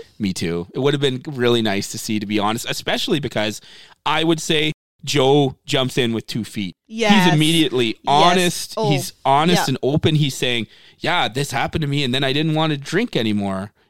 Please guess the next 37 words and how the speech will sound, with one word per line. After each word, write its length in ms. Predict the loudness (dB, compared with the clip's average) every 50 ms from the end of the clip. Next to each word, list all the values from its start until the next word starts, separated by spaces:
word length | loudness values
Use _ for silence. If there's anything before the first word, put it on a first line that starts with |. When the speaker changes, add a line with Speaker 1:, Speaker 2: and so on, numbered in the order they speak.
| _ -6
Speaker 1:
And, 400 | -4 -2 -2 -2 -2 -2 -4 -4 -4
you 80 | -4 -2
know, 180 | 0 0 0
Speaker 2:
And 80 | 2 0
I 80 | 0 0
thought, 180 | 0 0 0 2
"Let's 160 | 0 -2 -2
go 260 | -2 0 0 2 2 2
with 140 | 0 0
that. 200 | -2 -6 -6 -6 -8 -6
Speaker 1:
like, 160 | -6 -6 -2 0
can 100 | 2 2
Speaker 2:
Go 40 | 4
Speaker 1:
you 60 | 4
Speaker 2:
with 80 | 4 4
that 60 | 4 4
Speaker 1:
imagine 160 | 2 2 0 2
Speaker 2:
feeling." 120 | 2 2
Speaker 1:
having 240 | 2 2 0 0 0
an 60 | 0
experience 560 | -2 -2 -4 -4 -2 0 2 2 2 0 0 0
where 80 | 0
you 60 | 2
got 240 | 2 0 0 -2 -4
dressed 360 | -4 -4 -2 -2 -4 -4 -4
down 440 | -2 0 0 2 2 2 0 -2 -4 -6 _ _ _ _ _ _ _ _
by 140 | 0 0 2
the 80 | 0 0
girl 360 | 0 2 4 4 4 4 2
that 200 | 2 0 -2 -2
you 200 | 0 2 2 2
shot 420 | 2 0 0 0 2 2 2 2 0
in 80 | 0 -2
the 60 | -2
spine 380 | -4 -2 -2 0 0 2 2 0
and 140 | 0 0
paralyzed 680 | -2 0 0 2 2 2 2 2 2 2 0 -2 -4